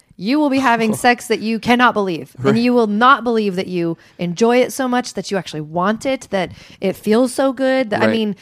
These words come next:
Speaker 1: it's a skill. It is a skill.
Speaker 2: So as Melanie was saying in the, the sex therapy episodes that we did, let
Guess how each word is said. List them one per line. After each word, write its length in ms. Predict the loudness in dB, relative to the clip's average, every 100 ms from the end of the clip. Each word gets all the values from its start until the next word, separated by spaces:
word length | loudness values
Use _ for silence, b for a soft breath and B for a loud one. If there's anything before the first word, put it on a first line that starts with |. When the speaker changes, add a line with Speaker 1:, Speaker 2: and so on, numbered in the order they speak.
| B B _ _
Speaker 1:
it's 600 | -20 -16 -6 -6 -6 -12 _
a 80 | -8
skill. 600 | -8 -4 0 2 2 -4 -6
It 100 | 0
is 120 | 2
a 100 | 2
skill. 560 | -4 -4 -2 -2 -6 _ -20 -20 -20 -18 -6
Speaker 2:
So 240 | 0 0
as 200 | 0 -2
Melanie 280 | 0 2 0
was 100 | -2
saying 280 | -2 -4 -4
in 100 | -2
the, 240 | -2 -4
the 180 | -4 -6
sex 380 | -6 -6 -6 -6
therapy 420 | -4 -2 -2 -4
episodes 460 | -6 -6 -6 -4 -4
that 60 | -6
we 80 | -4
did, 220 | -4 -4
let 320 | -2 -2 -2